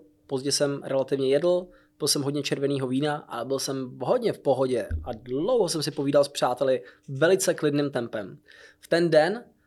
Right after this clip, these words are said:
jsem měl jako, neměl jsem vůbec žádný problémy se zažíváním a byť jsem šel, víš, jako nedržel jsem takový ten odstup tři hodiny před spánkem, jako nejíst a nechlastat, prostě všechno tam, všechno tohleto špatný tam bylo,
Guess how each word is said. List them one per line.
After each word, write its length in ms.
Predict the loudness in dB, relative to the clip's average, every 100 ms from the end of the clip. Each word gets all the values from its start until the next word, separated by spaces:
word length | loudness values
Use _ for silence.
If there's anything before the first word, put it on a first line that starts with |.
| _
jsem 180 | -4 0
měl 160 | 2
jako, 260 | 0 4 2
neměl 220 | 4 -2
jsem 120 | -2
vůbec 160 | -4 -2
žádný 220 | -2 -2
problémy 560 | -2 0 2 0 -4 -6
se 180 | -8 0
zažíváním 960 | 0 2 2 4 4 0 -2 -4 -6 -12 _ _ _ -20 -20 -2
a 120 | 0
byť 220 | 2 2
jsem 200 | 2 0
šel, 540 | 0 6 8 8 8 4
víš, 160 | 0
jako 120 | 2 4
nedržel 340 | 4 4 2
jsem 140 | 2
takový 200 | 2 2
ten 180 | 2 2
odstup 320 | 0 -2 -4
tři 140 | -2 0
hodiny 220 | 2 2
před 160 | 0 -4
spánkem, 400 | -2 -2 0 -2
jako 160 | 0
nejíst 320 | 0 -2 -2 -4
a 20 |
nechlastat, 520 | -2 0 0 2 2
prostě 200 | 0 -4
všechno 200 | -4 0
tam, 220 | 2 0
všechno 240 | -2 -4 -2
tohleto 200 | 0 0
špatný 300 | 0 -2 0
tam 140 | 0
bylo, 340 | 2 4 4